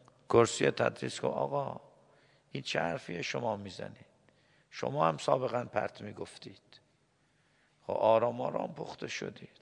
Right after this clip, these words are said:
خب بذارید اشکال بکنه. استاد باید اینطور باشه." از اینجا شما بگیر. یه کارمندی به من گفت: "حاج آقا،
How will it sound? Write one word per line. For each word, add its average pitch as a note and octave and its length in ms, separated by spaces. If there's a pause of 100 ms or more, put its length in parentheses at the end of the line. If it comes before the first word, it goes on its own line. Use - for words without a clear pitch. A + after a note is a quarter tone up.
خب A2 160
بذارید A#2 440
اشکال - 420
بکنه. - 480 (680)
استاد - 400
باید G1+ 220
اینطور - 340
باشه." - 340 (460)
از C3+ 180
اینجا D3 300
شما D#3 320
بگیر. D#3 580 (600)
یه C#3 80
کارمندی C#3+ 560
به D#3+ 80
من D3+ 240
گفت: D3 140
"حاج D3+ 180
آقا، - 240